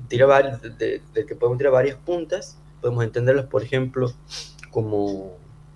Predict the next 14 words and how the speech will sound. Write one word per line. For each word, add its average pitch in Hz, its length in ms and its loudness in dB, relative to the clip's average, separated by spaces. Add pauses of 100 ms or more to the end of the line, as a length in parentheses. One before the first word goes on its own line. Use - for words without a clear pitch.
como 107 140 -10
medios, 143 840 4
como 104 180 -10
programas, 131 880 2
como 104 200 -12
plataformas, 120 800 2
como 101 180 -8
proyectos, 113 880 -4 (640)
como 101 220 -4
portavoces 117 680 8
de 107 100 2
grupos 110 360 0
intelectuales, 123 840 2
como 95 420 -12